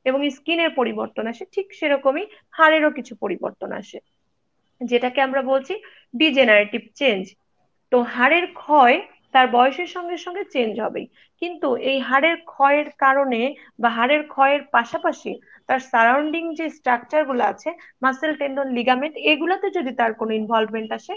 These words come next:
problem হয়, তাহলেই সে ব্যথা অনুভব করবে। এইটা হচ্ছে একটা কারণ যে তার হাড় ক্ষয় কিন্তু কোনো সমস্যা না, তার কোথায় স-, মানে actually problem হয়েছে, তার মাসেলে,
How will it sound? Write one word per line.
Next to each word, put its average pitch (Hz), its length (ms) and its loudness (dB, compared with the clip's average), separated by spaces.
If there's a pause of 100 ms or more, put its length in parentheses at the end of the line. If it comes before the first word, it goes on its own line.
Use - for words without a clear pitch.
(380)
problem 240 440 4
হয়, 294 200 -6 (260)
তাহলেই 339 460 4
সে 370 180 -6
ব্যথা 214 320 2
অনুভব 208 340 -8 (120)
করবে। 202 320 -8 (1200)
এইটা 277 280 4
হচ্ছে 311 300 0
একটা 339 280 -2
কারণ 208 440 2
যে 233 140 0
তার 302 220 0 (220)
হাড় 294 360 4
ক্ষয় 311 320 -2
কিন্তু 330 260 -8
কোনো 262 200 -2
সমস্যা 220 500 -6
না, - 140 -8 (400)
তার 285 200 4 (160)
কোথায় 381 420 -2
স-, - 100 -8
মানে 233 460 -2
actually 226 640 -2
problem 214 320 0
হয়েছে, 220 220 -6
তার 220 180 -6
মাসেলে, 220 560 -2